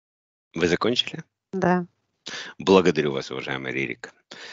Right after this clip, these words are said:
Speaker 1: Следующий вопрос. Где я могу черпать энергию?
Speaker 2: Любовь. Окружи себя любовью.
Speaker 1: Благодарю вас.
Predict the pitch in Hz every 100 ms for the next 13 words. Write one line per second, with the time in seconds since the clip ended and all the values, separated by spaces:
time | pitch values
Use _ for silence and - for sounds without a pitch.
0 | - - - 82 87 85 - 98 67 -
1 | 55 - - _ _ _ _ - 78 87
2 | - 123 147 135 113 110 98 135 - -
3 | 101 90 87 85 - - 85 82 82 -
4 | - - _ _ _ _ _ 185 185 165
5 | 170 170 170 _ _ _ _ _ _ _
6 | 180 - 175 170 147 175 180 170 165 180
7 | 170 180 175 170 175 - _ _ _ -
8 | - - - - - 71 69 67 65 73
9 | 101 -